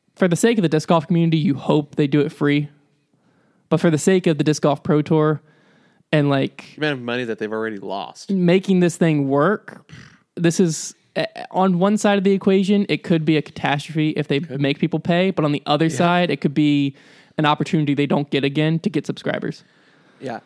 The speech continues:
Speaker 1: So I don't know what the answer is to that. I just thought it was an interesting talking point.
Speaker 2: Well, so, so if you were,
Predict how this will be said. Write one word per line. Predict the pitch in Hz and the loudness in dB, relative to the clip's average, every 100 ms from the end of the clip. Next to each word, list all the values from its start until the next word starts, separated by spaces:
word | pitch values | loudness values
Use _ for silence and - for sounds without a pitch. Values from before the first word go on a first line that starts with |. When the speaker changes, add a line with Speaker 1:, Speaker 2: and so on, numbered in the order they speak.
| _ _ _ _ _ | _ _ _ _ _
Speaker 1:
So | - 160 - | 0 2 4
I | 202 | 2
don't | 247 202 | 4 4
know | 196 | 2
what | 170 | 2
the | 160 | 0
answer | 165 147 | -2 -2
is | 139 | -4
to | 143 | -2
that. | 139 120 | -2 0
I | 151 185 | 2 2
just | 190 | 4
thought | 180 | 4
it | |
was | 160 | 4
an | - | 2
interesting | 202 160 151 | -2 -4 -4
talking | 143 151 143 | -2 -2 -6
point. | 143 127 175 | -8 -8 -2
Speaker 2:
Well, | 220 202 | 0 0
so, | - 226 185 - _ _ | -2 0 0 -4 _ _
so | 175 226 190 | -6 -2 -2
if | 170 | -4
you | 147 151 202 220 190 | -6 -4 -2 0 -2
were, | 151 175 165 143 - | 0 0 2 0 -2